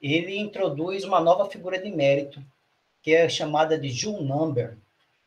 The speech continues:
E o Joule number, ele considera, então, que, ah, o melhor aquecimento, a habilidade de transformar essa energia absorvida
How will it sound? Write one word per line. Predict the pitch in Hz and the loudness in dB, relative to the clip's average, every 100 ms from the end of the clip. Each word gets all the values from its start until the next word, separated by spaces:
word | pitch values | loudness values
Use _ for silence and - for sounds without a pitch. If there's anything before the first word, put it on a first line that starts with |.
| _ | _
E | 175 | -8
o | 202 | -6
Joule | 208 160 | -4 -2
number, | 139 180 214 139 - - _ _ - | 0 0 0 -2 -4 -12 _ _ -2
ele | 226 226 | -2 -2
considera, | - 190 - 147 123 120 120 | -4 -4 -4 -4 -2 0 0
então, | 123 120 - 165 185 - _ _ _ - | -2 -4 -4 -2 -4 -10 _ _ _ -8
que, | 143 165 175 180 - _ _ _ _ _ _ _ _ _ _ _ _ | -4 -4 -6 -12 -16 _ _ _ _ _ _ _ _ _ _ _ _
ah, | 143 131 135 - | -2 0 0 -4
o | 226 | 0
melhor | 233 - 139 | 2 8 10
aquecimento, | 139 - 127 - 120 120 175 262 - 131 107 - _ _ | 10 4 -4 -4 -4 -2 -2 -4 -8 -12 -12 -14 _ _
a | 143 | -2
habilidade | - 190 143 127 180 220 165 | 0 -2 0 4 6 6 0
de | 151 160 143 - _ _ _ _ - | -2 -2 -2 -8 _ _ _ _ -2
transformar | - - - 170 127 143 151 151 | 0 0 4 4 6 4 4 4
essa | 147 170 | 2 0
energia | 156 139 135 139 | 0 -2 0 0
absorvida | 143 - 139 120 127 127 123 120 - | -2 -4 -4 -6 -8 -6 -4 -4 -6